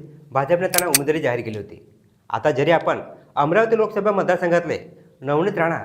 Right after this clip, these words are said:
यांच्या संदर्भातील हे मुद्दे आपण पाहिलेत, तरी यंदा या मतदारसंघात किती मतदान झालं तेही आपण समजून घेऊया. मित्रांनो, यावेळी अमरावती लोकसभेसाठी चौसष्ट पॉइंट दोन टक्के मतदान झालं, म्हणजे गेल्या निवडणुकीत तुलनेत चार टक्क्यांनी मतदान वाढलेलं दिसलं.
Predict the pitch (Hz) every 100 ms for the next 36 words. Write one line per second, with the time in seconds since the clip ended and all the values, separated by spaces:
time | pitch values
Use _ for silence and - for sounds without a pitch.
0 | 92 135 143 180 151 143 156 160 170 165
1 | 127 151 147 160 117 110 95 - - _
2 | _ _ 147 165 123 160 151 175 135 110
3 | 156 165 151 104 - - _ 196 202 233
4 | 202 202 180 151 101 - 190 196 208 170
5 | 131 123 107 98 92 87 - - - 117
6 | 180 202 139 156 170 107 - - 143 160
7 | 220 226 208 208 190 185 185 156 95 -
8 | - - _ 160 156 214 202 220 170 180
9 | 180 185 185 120 123 110 92 80 - -
10 | _ 123 143 123 127 165 170 175 170 143
11 | 156 123 - - - - 202 208 202 202
12 | 202 156 165 175 120 123 127 107 85